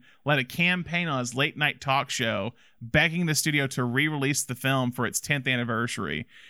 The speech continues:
After months of on-air skits regarding the film, the studio who owned it at the time agreed to re-release it, all because of Conan O'Brien and their, uh, their attempts on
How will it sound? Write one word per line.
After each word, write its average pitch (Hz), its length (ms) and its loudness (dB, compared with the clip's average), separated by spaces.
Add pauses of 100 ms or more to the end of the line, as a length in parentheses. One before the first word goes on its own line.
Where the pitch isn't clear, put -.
(200)
After 143 380 2
months 143 460 2
of 170 200 2
on-air 151 400 2
skits - 460 0
regarding 131 420 2
the 120 80 0
film, 131 380 2
the 123 80 -2
studio 147 300 2
who 139 200 -2
owned 165 300 0
it - 20 2
at 131 60 0
the - 100 -14
time 123 360 0 (280)
agreed 135 540 2
to 151 120 -4
re-release 127 600 0
it, 120 180 -2
all 131 220 4
because 135 340 -2
of 123 140 -8
Conan 127 280 0
O'Brien 117 760 0 (460)
and 131 300 2
their, 123 580 2
uh, 117 460 4 (640)
their 131 220 2
attempts 131 520 -2
on 127 580 2